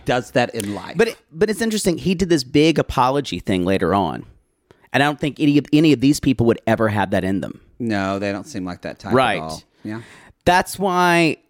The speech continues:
Speaker 2: it was too, it was
Speaker 1: Also
Speaker 2: too much
Speaker 1: think
Speaker 2: in
Speaker 1: they have
Speaker 2: acting.
Speaker 1: way more money than them.
Speaker 2: Yeah.
Speaker 1: Yeah. Like, truly just
Speaker 2: But that's what makes you so unrepentant, though. That's what I'm saying.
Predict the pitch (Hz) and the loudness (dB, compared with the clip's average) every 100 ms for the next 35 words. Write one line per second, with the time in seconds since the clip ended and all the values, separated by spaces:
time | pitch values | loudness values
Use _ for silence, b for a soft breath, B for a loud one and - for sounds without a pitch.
0 | _ - - - - 131 - 196 185 147 | _ -20 -20 -16 -8 -4 0 2 4 2
1 | 160 165 151 123 135 123 107 151 175 185 | 2 0 0 0 0 -2 -4 -4 0 2
2 | 165 151 131 110 92 78 67 67 57 50 | 4 2 0 -2 -4 -6 -10 -12 -12 -14
3 | 62 - _ _ - 151 180 110 _ _ | -16 -18 _ _ -8 0 0 -2 _ _
4 | - 104 80 - - - 107 107 - - | -14 -10 -10 -12 -20 -14 -6 -6 -6 -14
5 | - 151 147 123 107 110 92 - - 180 | -4 0 2 0 -4 -6 -6 -8 -4 0
6 | 180 - 226 156 170 - 180 160 165 135 | 0 0 -2 0 -2 0 0 4 2 2
7 | 139 123 156 190 - - 71 87 - 101 | 0 2 2 0 0 -4 -2 -2 0 -2
8 | 92 147 127 - - - | 0 2 0 -2 -12 -20